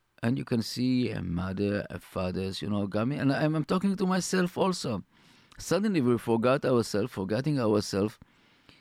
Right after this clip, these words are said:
from all the rest of the world, not hearing, not listening, not seeing nothing, except we are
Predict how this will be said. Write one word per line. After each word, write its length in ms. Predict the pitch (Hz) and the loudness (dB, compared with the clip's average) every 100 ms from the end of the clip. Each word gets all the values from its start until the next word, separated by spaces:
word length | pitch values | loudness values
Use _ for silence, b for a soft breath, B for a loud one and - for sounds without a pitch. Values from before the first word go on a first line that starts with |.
| b b b | b b b
from 220 | - 123 113 | -4 -2 -2
all 320 | - 135 175 202 | 0 2 2 2
the 140 | 196 | 2
rest 340 | 165 190 180 | 2 2 0
of 60 | 139 | 0
the 40 | |
world, 420 | 107 107 120 127 - | 4 4 4 2 2
not 340 | 123 139 180 - | 4 4 0 -4
hearing, 480 | - 147 123 131 131 - | -2 0 2 2 0 -4
not 540 | - 104 113 139 - - | -2 0 2 0 -6 -4
listening, 680 | 131 131 127 - 127 127 131 | -2 0 -2 -2 0 2 2
not 260 | 92 110 110 | 2 2 0
seeing 640 | - - - 143 165 156 92 | -4 -4 0 2 2 0 0
nothing, 680 | 107 135 160 196 - 113 - _ b b | 2 4 4 2 0 -2 -2 _ b b
except 560 | - - - 156 165 - | -16 -12 -2 0 0 -2
we 200 | 110 | 0
are 100 | 113 | 2